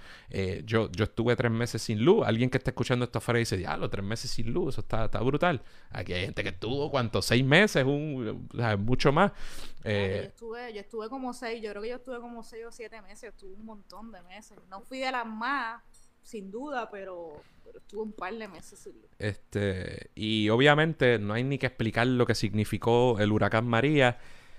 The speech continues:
Speaker 1: Este, ¿te acuerdas de esos tiempos de ir a buscar gasolina, estar en, en la fila? Sin s-
Speaker 2: Horrible. El,
Speaker 1: Horrible,
Speaker 2: mira,
Speaker 1: ¿no?
Speaker 2: yo me acuerdo, <laughs> nunca se me olvida un día que fuimos a la oficina a trabajar,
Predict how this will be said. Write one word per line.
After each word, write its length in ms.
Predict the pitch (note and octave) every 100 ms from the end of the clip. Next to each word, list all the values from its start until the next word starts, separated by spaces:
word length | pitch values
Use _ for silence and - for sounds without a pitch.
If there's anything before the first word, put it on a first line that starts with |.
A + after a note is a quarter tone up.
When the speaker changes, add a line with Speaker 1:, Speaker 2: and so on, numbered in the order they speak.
| - -
Speaker 1:
Este, 360 | G#2 - A2
¿te 60 | G#2+
acuerdas 360 | G#2 D3 D#3+ C#3
de 60 |
esos 200 | D3 D#3+
tiempos 340 | - D#3 D3 A2+
de 120 | G#2+
ir 80 | A2+
a 60 | C#3
buscar 300 | C3 C#3 C3+
gasolina, 880 | C3+ B2+ A2+ C3 C#3 C3 B2 A#2+ A2+
estar 260 | - A2
en, 140 | A#2+ A2+
en 180 | G#2 G2+
la 100 | G2
fila? 680 | - B2 C3+ C3 B2 A#2
Sin 180 | A2 -
s- 220 | G2+ -
Speaker 2:
Horrible. 1080 | G#3+ A3 - F#3 G#3 C4+ D4 C4 A3 G3+ F#3+
El, 120 | F#3+ F#3+
Speaker 1:
Horrible, 120 | G#2+
Speaker 2:
mira, 240 | G#3+ C#4
Speaker 1:
¿no? 0 |
Speaker 2:
yo 140 | A#3 A#3
me 60 |
acuerdo, 320 | C#4 D#4 D4+ D#4
<laughs> 720 | C4 C4 C4 G#3 - - -
nunca 340 | A#3+ B3 C#4
se 120 | C#4
me 100 | D4
olvida 380 | C#4 A#3 C4 C#4
un 100 | A#3+
día 200 | B3 C4
que 100 | C4
fuimos 600 | C4 A#3+ A#3+ C4 B3+ B3
a 100 | A#3
la 80 | B3
oficina 400 | B3 B3 B3+ B3
a 40 | B3
trabajar, 640 | A#3+ A#3 B3 B3 A#3+